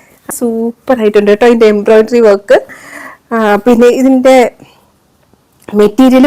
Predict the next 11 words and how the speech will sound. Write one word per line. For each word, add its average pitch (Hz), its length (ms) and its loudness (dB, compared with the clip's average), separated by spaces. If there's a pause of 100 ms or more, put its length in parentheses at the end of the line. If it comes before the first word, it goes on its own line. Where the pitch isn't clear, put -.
വന്നിട്ട്, 220 300 0 (440)
ആ, 196 60 -2 (300)
നല്ല 233 120 0 (140)
സോഫ്റ്റ് 254 540 2
ആയിട്ടുള്ള 269 240 -4 (120)
കോട്ടൺ 214 320 -2 (120)
മെറ്റീരിയൽ 202 500 2
ആണ് 165 160 -2
കേട്ടോ. 220 160 -2 (2750)
ബാക്ക് 269 360 -2
സൈഡ് 285 340 2